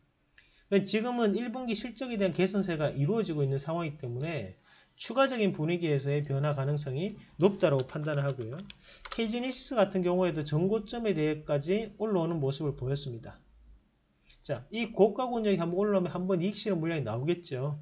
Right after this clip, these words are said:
그리고 다시 한번 쉬었다가 올라갈 수 있는 그런 여건이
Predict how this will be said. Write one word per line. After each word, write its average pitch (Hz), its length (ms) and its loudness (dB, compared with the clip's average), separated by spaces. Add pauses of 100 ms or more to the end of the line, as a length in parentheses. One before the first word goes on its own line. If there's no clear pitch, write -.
(100)
그리고 143 140 -4
다시 180 200 0
한번 160 160 0
쉬었다가 196 680 -2 (200)
올라갈 196 340 2
수 - 120 -6
있는 117 220 -8 (120)
그런 170 240 0
여건이 170 560 0